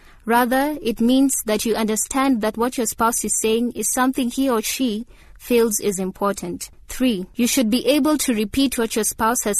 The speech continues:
said and what you think he or she was feeling while speaking to you.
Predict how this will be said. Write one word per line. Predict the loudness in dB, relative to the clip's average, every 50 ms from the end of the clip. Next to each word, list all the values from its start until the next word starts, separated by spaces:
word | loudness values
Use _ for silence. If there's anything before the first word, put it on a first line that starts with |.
| 0
said | 0 0 0 0 -2 -4 -6 -8 -6
and | -2 0 0 2
what | 2 2 2 0 0
you | -2
think | 0 0 0 0 0 0
he | 0 0 0 2
or | 2 0
she | -2 -2 -2 -2 0
was | 0 0 0 -2 -2 -4
feeling | -2 -2 -2 0 -2 -2 -2
while | -2 -2 -2 -2
speaking | -4 -4 -4 -4 -4 -2 -2 -2 -2
to | -4 -6
you. | -6 -6 -4 -6 -6 -8